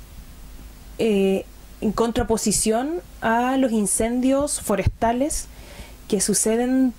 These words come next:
tan a menudo, lamentablemente, y, y por lo mismo hace esta comparación,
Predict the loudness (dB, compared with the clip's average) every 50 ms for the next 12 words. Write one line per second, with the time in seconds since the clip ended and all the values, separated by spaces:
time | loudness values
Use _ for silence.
0 | -10 -18 -10 -4 -2 0 2 2 2 2 2 2 2 2 2 2 0 0 0 0
1 | 0 0 2 2 0 0 0 -2 -2 -2 -2 -2 -2 -4 -8 -14 -18 -18 -18 -20
2 | -20 -20 -20 -20 -20 -20 -10 -2 0 2 4 4 4 4 2 2 0 0 0 0
3 | 2 2 2 2 2 2 2 2 2 2 2 2 0 0 -2 0 0 0 0 2
4 | 2 0 0 0 0 0 0 2 2 0 -2 -4